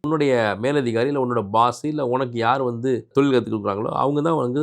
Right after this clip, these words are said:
உனக்கு சூரியன். அவங்க வந்து உன்னை அவமதிக்கிறாங்க, திட்டுறாங்கன்னு பார்க்காம அதே ஆளு என்ன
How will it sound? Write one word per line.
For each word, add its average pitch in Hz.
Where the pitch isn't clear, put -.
உனக்கு 107
சூரியன். 117
அவங்க 151
வந்து 165
உன்னை 156
அவமதிக்கிறாங்க, 135
திட்டுறாங்கன்னு 139
பார்க்காம 104
அதே 131
ஆளு 143
என்ன 190